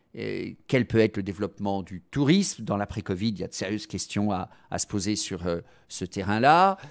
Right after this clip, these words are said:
euh, autour, euh, des ressources, euh, liées à la mer, des, euh, différentes, euh, euh, réflexions de cette nature-là. Mais, euh, une fois qu'on choisit des priorités, euh, que devient le reste ?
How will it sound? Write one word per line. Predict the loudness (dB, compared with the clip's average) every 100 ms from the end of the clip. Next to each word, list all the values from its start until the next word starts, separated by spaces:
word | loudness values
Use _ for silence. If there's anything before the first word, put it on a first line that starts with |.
| -18 -4
euh, | 0 2 2
autour, | 2 2 4 4 4 4
euh, | 4 4 2
des | 0 0
ressources, | 0 -2 -2 -2 -2 0
euh, | 2 0 -2 -10
liées | -4 2 4
à | 4
la | 4
mer, | 6 8 8 6 2
des, | 0 0 -6 -20 -4
euh, | -4 -2
différentes, | -2 0 0 -2 0
euh, | 2 2 -2 -16 _
euh, | -8 -6 -6 -8 -10
réflexions | -4 -2 -2 0 0
de |
cette | 0 -2
nature-là. | -2 0 2 2 2 -2 _ _ _ _ _ _ _ _ -8 4
Mais, | 8 10 10
euh, | 10 6 -2
une | -2
fois | 0 0
qu'on | 0
choisit | 2 4 4 2
des | -2
priorités, | -2 0 2 2 0 0 -2
euh, | -6 -4
que | 4
devient | 6 6 2
le | -2
reste ? | -6 -8 -10